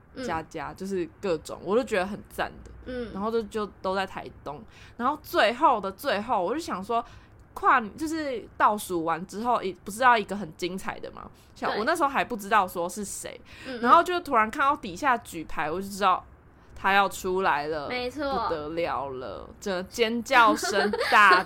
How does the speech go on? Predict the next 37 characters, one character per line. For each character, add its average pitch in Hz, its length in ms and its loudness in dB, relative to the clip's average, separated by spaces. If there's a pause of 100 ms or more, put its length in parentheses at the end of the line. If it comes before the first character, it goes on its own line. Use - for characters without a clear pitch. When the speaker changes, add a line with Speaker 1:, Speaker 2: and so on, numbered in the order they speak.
(160)
Speaker 2:
到。 160 300 4 (600)
Speaker 1:
<laughs> 453 600 4
我， 294 260 6
我 294 100 0
本 294 200 6
人 233 160 0
也 226 180 0
是 381 560 -2 (340)
<laughs> - 360 -20
尖 240 160 2
叫。 226 100 4
Speaker 2:
就 196 80 -4
是， 208 60 -6
你 247 80 2
说 269 140 10
你 208 80 0
在 226 120 6
家 208 220 6
叫 190 300 2
的。 165 120 0 (440)
Speaker 1:
对， 453 200 0
对， 415 520 0 (260)
对， 320 40 -10
心 311 280 -4
里 269 100 -4
超 339 160 2
激 302 60 6
动。 294 100 2
Speaker 2:
就 302 60 -6
是 311 80 -2
我 233 140 0
们， 185 260 -2 (300)
就 330 180 2
是 302 100 -2
我 254 220 4
们 180 300 -6
的 190 200 0